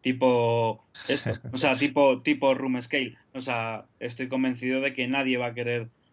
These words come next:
Speaker 1: jugar Room Scale todo el día y que va a ser algo que haga de vez en cuando y cada vez tenga menos ganas porque no nos apetece jugar de pie moviéndonos. O sea,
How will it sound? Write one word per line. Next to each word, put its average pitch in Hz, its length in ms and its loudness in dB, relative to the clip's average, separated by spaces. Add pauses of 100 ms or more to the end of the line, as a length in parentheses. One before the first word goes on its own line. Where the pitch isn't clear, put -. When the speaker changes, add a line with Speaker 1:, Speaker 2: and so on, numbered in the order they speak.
(140)
Speaker 1:
jugar 127 320 2
Room 123 240 -2
Scale 120 260 -6
todo 117 160 -2
el 117 100 -4
día 127 180 2
y 113 60 -2
que 113 60 -4
va 117 60 0
a 113 60 -2
ser 117 140 -2
algo 117 220 0
que 120 80 -2
haga 123 320 0
de 117 140 -4
vez 113 180 -8
en 117 160 -6
cuando 123 460 0 (260)
y 123 240 4
cada 117 240 4
vez 120 120 0
tenga 123 200 0
menos 117 260 -2
ganas 123 380 -2 (380)
porque 127 300 2
no 117 160 0
nos 147 200 2
apetece 131 480 -2
jugar 120 400 -2
de 120 120 0
pie 120 220 -2
moviéndonos. 113 640 -4
O 110 40 -10
sea, 113 200 -2